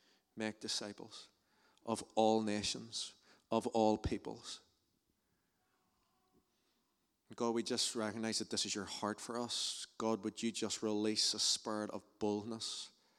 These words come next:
Thank you is what you give us, power, sound mind. God, when those thoughts of fear, God, or intimidation come upon us, God, would you lift it off us?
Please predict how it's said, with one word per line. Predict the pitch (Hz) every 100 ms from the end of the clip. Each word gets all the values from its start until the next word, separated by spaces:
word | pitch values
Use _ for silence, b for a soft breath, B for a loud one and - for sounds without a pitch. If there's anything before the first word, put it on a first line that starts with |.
| b b b b
Thank | - 117
you | 107
is |
what | 113
you | 104
give | 98 104
us, | 107 101 - -
power, | - 107 107 110 107 -
sound | - - - 110 110 107
mind. | 98 107 110 _ b b b b b b b
God, | - 110
when | 113
those | 110 -
thoughts | 117 113 -
of |
fear, | - - - 104 107 107
God, | 110 107
or | 104
intimidation | 104 95 110 107 101 101 110
come | 117
upon | 107 - 107 104
us, | 107 -
God, | - 107
would | 104
you | 110
lift | 110 110 -
it | 110
off | 104 -
us? | 120 -